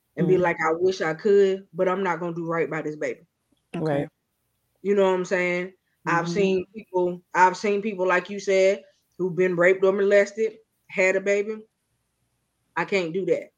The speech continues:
Speaker 1: 'cause every time I look at it, I see
Speaker 2: I
Speaker 1: him.
Speaker 2: see him. Mm-hmm.
Speaker 1: You catch
Speaker 3: Mm-hmm.
Speaker 1: what,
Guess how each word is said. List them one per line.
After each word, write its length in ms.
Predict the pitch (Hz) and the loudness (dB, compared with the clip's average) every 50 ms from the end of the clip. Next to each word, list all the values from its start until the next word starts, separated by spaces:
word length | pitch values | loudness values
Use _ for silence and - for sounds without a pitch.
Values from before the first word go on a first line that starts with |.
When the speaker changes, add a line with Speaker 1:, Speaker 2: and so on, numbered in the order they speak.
| _ | _
Speaker 1:
'cause 140 | - 160 151 | -6 -2 2
every 180 | 160 160 165 175 | 2 2 2 2
time 220 | - 190 180 190 | -2 -2 -2 0
I 60 | 185 | 0
look 280 | 190 202 214 214 220 214 | 0 0 0 0 0 2
at 180 | 240 233 233 226 | 2 2 2 2
it, 120 | - - | 0 0
I 140 | - 165 165 | -2 -4 -2
see 180 | 165 - 185 180 | -2 -4 -6 -4
Speaker 2:
I 40 | 180 | -2
Speaker 1:
him. 240 | 175 156 143 139 - | -4 -4 -6 -6 -8
Speaker 2:
see 100 | - 160 | -6 -2
him. 300 | 165 160 170 175 170 170 _ - - | -2 0 0 -2 -4 -6 _ -12 -8
Mm-hmm. 380 | - 165 160 151 160 175 180 180 - _ _ _ _ _ _ _ _ - | -6 -6 -6 -6 -6 -8 -8 -10 -12 _ _ _ _ _ _ _ _ -6
Speaker 1:
You 100 | 175 165 | 0 6
catch 220 | 226 226 208 202 | 6 6 6 6
Speaker 3:
Mm-hmm. 40 | 220 | -2
Speaker 1:
what, 80 | 208 | -6